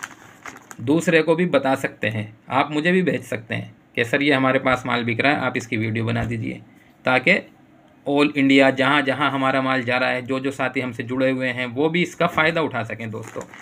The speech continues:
तो इस तरीके से हमें मिल के काम करना है दोस्तों। देखिए, आज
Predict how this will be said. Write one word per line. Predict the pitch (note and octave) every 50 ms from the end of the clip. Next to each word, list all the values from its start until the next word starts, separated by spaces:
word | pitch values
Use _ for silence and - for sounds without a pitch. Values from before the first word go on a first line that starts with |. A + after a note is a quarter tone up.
| - - - - -
तो | D#3+
इस | F3 F3 -
तरीके | - F#3+ F#3+ G3 F#3+ G3 G3
से | G3
हमें | F#3+ D#3+ F3 F#3 F3+
मिल | F3 E3 E3+ F3+
के | F3 F3+ E3
काम | D3+ C3 A#2+ A#2
करना | A2 A#2 A2+ A2+ A2+
है | A2 A2+
दोस्तों। | A2+ - - - B2 A#2+
देखिए, | C#3 D#3 D3+ F3 E3+ E3+
आज | - C#3+ C3+ C#3 C#3+ C#3+ C#3+ C#3+